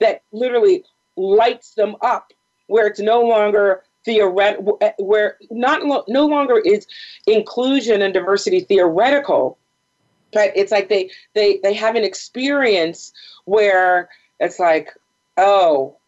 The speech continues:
oh, I really didn't see that blind spot. Like, I had, I had no idea," right? And, and, and once that experience happens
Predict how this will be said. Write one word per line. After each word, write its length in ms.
oh, 320
I 140
really 460
didn't 280
see 220
that 200
blind 300
spot. 380
Like, 240
I 120
had, 340
I 200
had 280
no 380
idea," 640
right? 320
And, 300
and, 380
and 200
once 280
that 160
experience 680
happens 640